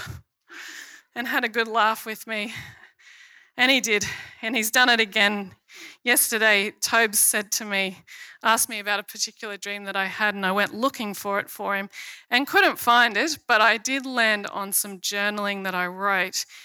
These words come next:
exactly on <laughs> this space. And I feel like God wants me to read it over you. And so I just encourage you to just be in a posture now and listen to the Lord speak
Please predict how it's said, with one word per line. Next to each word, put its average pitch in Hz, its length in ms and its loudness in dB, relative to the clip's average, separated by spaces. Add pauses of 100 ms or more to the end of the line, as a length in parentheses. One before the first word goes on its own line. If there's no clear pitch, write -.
(280)
exactly 208 800 -2
on 196 220 -2 (280)
<laughs> - 280 -18
this 160 160 -2
space. - 640 -4 (1400)
And 202 120 -4
I 196 100 0
feel 226 340 -2
like 214 200 0
God 190 240 -8
wants 196 300 -4
me 196 100 -2
to 180 100 -4
read 202 420 -6
it - 240 -4
over 190 340 -6
you. 175 420 -10 (1300)
And 202 100 -12
so 220 120 -4
I - 20 0
just 226 220 -2
encourage 220 640 0
you 196 160 -4
to 196 180 -4
just 208 240 -6
be 220 120 -4
in 214 60 -2
a 202 60 -4
posture 214 420 -4
now 190 280 -4
and 190 200 -12
listen 214 340 -6
to - 140 -8
the 208 120 -10
Lord 196 320 -4
speak - 460 0